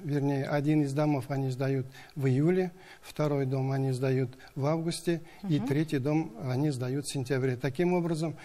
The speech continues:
Speaker 1: первая очередь будет завершена. Мы приступили к строительству второй очереди, э, жилого комплекса. Там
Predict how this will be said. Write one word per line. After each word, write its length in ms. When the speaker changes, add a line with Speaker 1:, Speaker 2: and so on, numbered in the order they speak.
Speaker 1:
первая 340
очередь 260
будет 240
завершена. 600
Мы 140
приступили 580
к 60
строительству 640
второй 360
очереди, 640
э, 320
жилого 480
комплекса. 540
Там 300